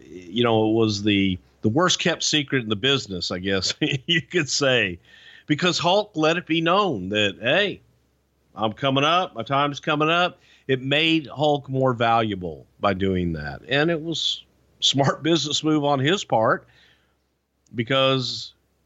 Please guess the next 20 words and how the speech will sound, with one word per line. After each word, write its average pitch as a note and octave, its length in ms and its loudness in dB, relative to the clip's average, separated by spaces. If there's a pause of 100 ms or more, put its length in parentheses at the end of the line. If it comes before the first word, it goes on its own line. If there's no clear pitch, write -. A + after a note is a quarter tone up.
it G2+ 160 -10
tr-, - 220 -6
it A2+ 100 -4
truly C3 300 2
was D3 340 0
his G#2+ 120 -6
contract G#2+ 500 0
coming G#2+ 280 0
up. F#2+ 280 0
So G#2 380 0 (140)
W A2+ 240 -2
C A2 200 -2
W B2+ 340 0
now, A2+ 300 2
if G2+ 120 -8
everybody A2 500 0
else D#3 360 0
knows, G#2+ 420 2
well, E2+ 180 -16
shit, - 380 -2